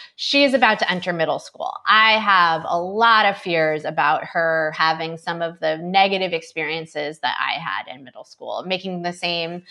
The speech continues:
bad choices or having the same fears, anxieties, whatever. Always remembering she's her own person. Even though we have these similarities, we're not the same.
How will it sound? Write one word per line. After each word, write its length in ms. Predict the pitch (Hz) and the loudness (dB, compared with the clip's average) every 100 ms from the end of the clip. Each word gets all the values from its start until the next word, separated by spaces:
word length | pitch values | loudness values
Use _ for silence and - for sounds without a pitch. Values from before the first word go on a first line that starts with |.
| - _ | -20 _
bad 280 | 202 202 196 | 2 4 2
choices 720 | - 185 180 180 175 175 170 165 | 0 -2 -2 -2 0 0 -2 -2
or 180 | 156 - | -4 -2
having 240 | 196 202 | -2 -2
the 60 | 190 | -4
same 500 | 196 190 185 185 175 _ _ _ - | -4 -4 -4 -6 -10 _ _ _ -2
fears, 380 | 262 233 214 | 2 4 2
anxieties, 800 | 196 190 226 208 202 190 190 185 180 | 0 0 2 4 4 0 -2 -4 -4
whatever. 500 | 175 143 - - - - - _ _ _ _ _ _ _ _ - | 0 0 -2 -8 -10 -18 -20 _ _ _ _ _ _ _ _ 4
Always 440 | 220 247 285 311 | 6 6 4 2
remembering 580 | 311 202 170 202 240 254 | 0 0 -2 -2 -2 -4
she's 400 | - - 254 285 | -8 -8 -8 -4
her 160 | 330 | -4
own 180 | 214 214 | -4 -6
person. 520 | 214 208 - 160 170 - _ _ _ _ _ | -8 -12 -10 -12 -14 -18 _ _ _ _ _
Even 300 | 226 247 269 | -2 0 4
though 140 | 262 240 | 4 4
we 100 | 254 | 2
have 240 | 226 214 | 2 2
these 180 | 214 220 | 0 -4
similarities, 960 | 214 208 202 190 202 220 254 269 262 - | -6 -4 -2 -2 -2 -2 -2 -2 -4 -10
we're 180 | 208 240 | -4 -2
not 240 | 254 - | 0 -2
the 60 | 214 | -6
same. 480 | - 160 170 185 | -8 -8 -8 -12